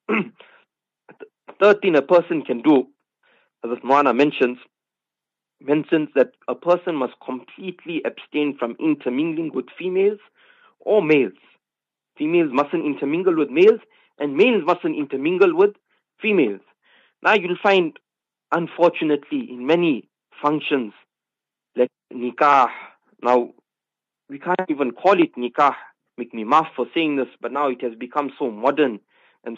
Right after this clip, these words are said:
so, so Western that a person can't even call it a nikah. We call it a wedding. That we find that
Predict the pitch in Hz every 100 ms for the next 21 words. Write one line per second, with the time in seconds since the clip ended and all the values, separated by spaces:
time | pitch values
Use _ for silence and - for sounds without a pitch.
0 | - 175 120 - _ _ _ _ _ _
1 | - 156 113 170 - - 165 107 - _
2 | _ - 135 135 160 160 160 135 151 151
3 | 135 113 - 151 143 135 113 110 - 135
4 | - - 117 - 156 147 139 110 127 135
5 | 143 101 _ _ _ 127 - 123 131 -
6 | _ _ - 165 165 135 123